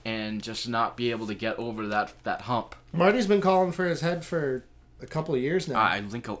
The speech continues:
Speaker 1: a lot of the Cowboys fans have, so.
Speaker 2: Poor Ronan.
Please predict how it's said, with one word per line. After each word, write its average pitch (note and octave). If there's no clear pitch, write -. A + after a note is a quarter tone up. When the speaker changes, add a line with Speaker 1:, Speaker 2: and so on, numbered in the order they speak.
Speaker 1:
a A2
lot B2
of D3
the C3
Cowboys G2
fans F#2
have, F2+
so. G2+
Speaker 2:
Poor E3
Ronan. C3+